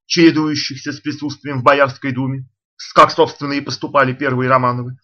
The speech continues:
Торжественными обедами должна она перемежаться, церковными церемониями,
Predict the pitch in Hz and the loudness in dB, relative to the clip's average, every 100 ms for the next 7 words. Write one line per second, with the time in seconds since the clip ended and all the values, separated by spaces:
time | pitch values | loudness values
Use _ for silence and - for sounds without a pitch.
0 | _ - 156 - - - 107 104 95 196 | _ 2 4 4 0 -6 -8 -6 -2 -2
1 | 185 180 170 156 151 151 139 151 139 135 | -2 0 0 0 -2 -2 -2 -2 -4 -2
2 | 143 135 - 131 175 175 233 156 113 - | -2 -2 -10 -8 -6 2 2 2 -8 -10
3 | 110 147 185 175 170 165 | -10 -8 -6 -6 -8 -12